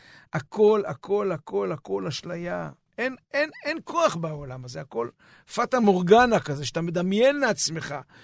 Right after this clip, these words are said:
הנה, עוד מעט ההנאה שלך נגמרת, רק המלך מגיע, רק הוא ישלח שליח, ואופס, הכל, אה, אה, אה, אה, נהרס. ו-, ו-, ובר ששח חושב שבעצם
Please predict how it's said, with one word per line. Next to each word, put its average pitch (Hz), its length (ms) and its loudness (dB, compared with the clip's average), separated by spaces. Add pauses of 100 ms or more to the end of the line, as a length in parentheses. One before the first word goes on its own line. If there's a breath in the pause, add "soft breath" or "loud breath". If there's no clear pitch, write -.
(180 loud breath)
הנה, 254 200 4
עוד 233 180 6
מעט 233 320 2
ההנאה 208 320 2
שלך 190 320 0
נגמרת, 220 460 0
רק 247 240 2
המלך 240 360 4
מגיע, 214 420 0 (680 soft breath)
רק - 340 0 (380)
הוא 220 100 -6
ישלח 254 300 2
שליח, 233 480 2
ואופס, 226 360 -2
הכל, 226 380 4 (680 soft breath)
אה, 143 140 2 (140)
אה, 160 200 0 (100)
אה, 147 280 -4 (140)
אה, 151 240 -8
נהרס. 147 500 -8
ו-, 139 80 -10 (200)
ו-, 131 80 -10 (160)
ובר 143 240 -4
ששח 143 340 -4
חושב 123 480 -10 (680 soft breath)
שבעצם 165 1400 -6